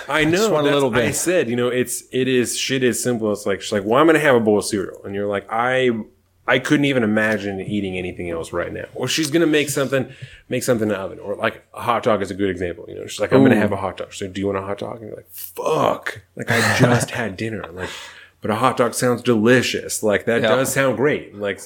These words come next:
Speaker 2: Yeah, I was gonna say, like, 'cause right now you've said cereal and hot dogs, and I've been on, yeah, no, I can always have time for those.
Speaker 1: You know what I'm saying? So
Speaker 2: That's a problem.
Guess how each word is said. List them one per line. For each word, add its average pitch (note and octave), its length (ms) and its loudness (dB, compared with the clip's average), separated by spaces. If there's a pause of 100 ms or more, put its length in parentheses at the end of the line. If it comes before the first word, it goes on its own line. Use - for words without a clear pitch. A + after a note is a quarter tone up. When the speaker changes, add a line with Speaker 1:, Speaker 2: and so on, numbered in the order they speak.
(160)
Speaker 2:
Yeah, A2 160 4
I G#2+ 40 6
was A2 120 2
gonna B2+ 140 2
say, B2 220 2
like, A2 280 2
'cause C3+ 320 0
right D3 200 2
now C#3+ 160 4
you've B2+ 220 2
said A2+ 220 2
cereal C3+ 540 2
and A2 80 0
hot A2 240 2
dogs, F#2+ 320 2
and G#2+ 140 0
I've G#2 320 2
been G#2+ 160 2
on, G2+ 320 -2 (480)
yeah, D3 340 2
no, C3+ 220 2
I C#3+ 80 2
can C#3+ 160 4
always B2+ 460 2
have A2+ 260 2
time C#3 200 2
for C3 140 0
those. B2 300 0
Speaker 1:
You A#2+ 80 4
know B2 140 4
what B2 100 4
I'm A#2+ 100 2
saying? A#2 400 -2 (460)
So G#2 160 0
Speaker 2:
That's C3+ 240 4
a B2+ 40 4
problem. C#3 680 2